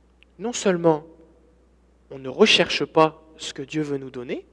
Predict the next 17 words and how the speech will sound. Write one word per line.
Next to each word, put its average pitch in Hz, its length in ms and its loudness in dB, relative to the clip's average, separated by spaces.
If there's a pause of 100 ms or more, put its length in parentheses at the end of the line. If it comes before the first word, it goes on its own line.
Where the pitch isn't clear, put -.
(340)
parce - 180 -12
qu'on 143 100 -10
veut 135 140 -2
le 131 60 0
mériter, 131 560 -2 (720)
mais 135 100 -12
des 139 100 -10
fois, 220 200 0
quand 151 200 -12
Dieu 185 220 -2
veut 180 160 -2
nous 160 120 -4
le 147 60 -12
donner, 143 280 -6
on 165 80 -4
le 143 80 -8
refuse. 139 560 -14